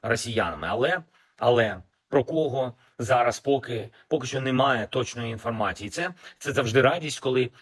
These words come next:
вдається знайти людину, вдається людину повернути.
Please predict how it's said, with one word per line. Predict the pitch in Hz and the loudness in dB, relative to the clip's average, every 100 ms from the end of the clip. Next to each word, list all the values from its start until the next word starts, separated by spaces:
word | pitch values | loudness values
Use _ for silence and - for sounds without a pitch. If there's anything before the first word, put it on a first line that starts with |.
| - | -8
вдається | 113 131 127 139 - 123 | -2 0 0 -2 -4 -8
знайти | 98 117 113 135 | -4 -4 -2 -4
людину, | 123 98 87 76 - _ _ - | -4 -6 -8 -10 -20 _ _ -10
вдається | 110 117 123 135 127 127 - - | 0 0 0 -4 -4 -6 -6 -8
людину | 117 117 123 113 | -4 -2 -2 -2
повернути. | 110 104 95 85 - | -2 -2 -4 -10 -14